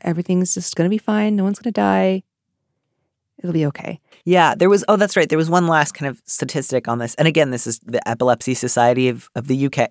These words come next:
Speaker 2: So it's, it's, it's not the United States, and there's a, another degree of, like, different populations there. But, uh, it just says that one in twenty people will have a one-off epileptic seizure at some point in their life,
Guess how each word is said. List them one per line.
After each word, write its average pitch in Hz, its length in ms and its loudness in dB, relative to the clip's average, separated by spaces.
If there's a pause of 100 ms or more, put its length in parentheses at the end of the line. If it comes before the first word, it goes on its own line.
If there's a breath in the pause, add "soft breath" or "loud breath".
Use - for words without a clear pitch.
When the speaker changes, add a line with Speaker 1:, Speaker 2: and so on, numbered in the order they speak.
Speaker 2:
So 113 380 -6 (500 loud breath)
it's, - 260 -12
it's, - 180 -12
it's - 220 -12
not 107 140 -4
the 120 60 -2
United 110 300 0
States, 120 340 0
and 110 80 -6
there's 104 200 -4
a, 104 120 -2
another 113 320 -2
degree 110 360 -2
of, - 200 -4
like, 113 200 -2
different 113 280 -2
populations 117 600 0
there. 110 240 4
But, - 280 -2
uh, - 160 -6
it - 140 -4
just - 220 -4
says - 260 -2
that 113 160 0 (120)
one 123 220 -2
in 123 120 -2
twenty 127 260 -2
people 120 340 0
will 110 120 2
have 110 180 0
a 117 60 0
one-off 113 460 0
epileptic 117 460 -2
seizure 123 340 -2
at 113 100 -4
some 113 140 -2
point 117 200 -4
in 117 60 -4
their 117 140 0
life, 113 360 0